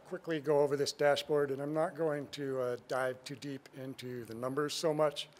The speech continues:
I'm just going to, uh, show you some of the functionality here. Uh, this is available on our website, so I highly encourage you to, uh, go in and take a look at it yourself. Um, but because of time constraints, I'm not gonna go into the data too much here. Um,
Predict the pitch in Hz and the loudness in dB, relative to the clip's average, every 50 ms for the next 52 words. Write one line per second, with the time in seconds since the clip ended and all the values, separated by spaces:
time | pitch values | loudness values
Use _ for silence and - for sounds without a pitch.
0 | - - - - - - _ - - 131 131 120 131 120 - - 156 139 139 131 | -20 -20 -20 -20 -20 -20 _ -16 -12 -10 -8 -8 -8 -6 -2 0 2 2 2 0
1 | 123 - - 143 139 131 127 120 110 - - 147 135 135 131 123 - - 135 131 | -2 -4 -4 -2 0 2 2 2 2 0 0 0 -2 -2 -2 -4 -4 -4 -2 -4
2 | 123 - - 151 147 127 - - 117 117 123 131 135 143 135 131 120 123 131 131 | -4 -2 -2 -2 -2 0 -2 -2 -2 -2 0 0 0 0 0 -2 -2 -2 -2 -4
3 | 127 123 - - - - - - - _ _ - 120 113 113 110 107 139 127 - | -6 -8 -14 -20 -20 -20 -20 -20 -20 _ _ -8 -4 -4 -2 -2 -2 -2 -4 -4
4 | - - - 139 135 131 131 131 120 - - 123 117 131 127 127 127 120 127 127 | -6 -6 -4 -2 0 0 0 -2 -4 -8 -8 -6 -2 0 0 0 0 0 0 0
5 | 123 131 127 120 123 120 117 117 113 123 123 117 - - 131 117 117 - - - | 0 0 0 -2 -4 -4 -4 -2 0 0 0 0 0 -2 -2 -2 -2 -2 -4 -6
6 | - 117 110 107 107 120 117 113 107 110 110 104 - 127 131 131 123 123 120 117 | -4 -2 -2 -4 -4 -4 -4 -4 -2 -2 -4 -2 -2 0 0 0 0 -2 -4 -4
7 | 107 - 120 123 117 107 - 110 107 104 104 - 117 113 107 110 107 104 107 107 | -4 -2 -2 -2 -2 -2 -6 -8 -8 -8 -8 -8 -8 -8 -6 -6 -4 -4 -4 -4
8 | 110 - 147 135 120 117 117 120 110 104 - 120 123 - 110 110 113 110 - 110 | -4 -4 -4 -2 -2 -2 -2 -4 -4 -6 -6 -6 -8 -6 -4 -4 -4 -2 0 0
9 | 107 104 104 104 98 - - 131 131 123 - - - - - - - - - - | 0 0 -4 -6 -6 0 4 6 6 4 4 -2 -16 -20 -20 -20 -20 -20 -20 -20
10 | - - - 123 110 104 107 110 - 117 113 - - 123 - - 123 110 110 104 | -20 -14 -10 -8 -8 -8 -8 -6 -4 -4 -4 -4 -6 -10 -8 -6 -6 -6 -8 -6
11 | - 123 120 117 113 107 - 104 - - 123 107 110 110 - 110 107 110 107 104 | -4 -2 -2 -2 -4 -6 -10 -12 -8 -4 -4 -4 -4 -4 -6 -6 -6 -4 -4 -4
12 | 101 - 107 104 95 95 113 104 104 104 104 104 92 92 - 113 104 98 95 92 | -6 -6 -8 -8 -6 -4 -2 -2 -2 -2 -4 -6 -8 -4 -2 -2 -2 -2 -4 -8
13 | - - 113 107 107 - - - 110 110 - - - - - - - - - - | -10 -10 -8 -8 -8 -8 -8 -8 -10 -10 -10 -12 -18 -20 -20 -20 -20 -20 -20 -20
14 | - - - - - - - - - - 302 147 131 131 131 131 | -20 -20 -20 -20 -20 -20 -20 -20 -14 -6 -2 0 0 0 -2 -4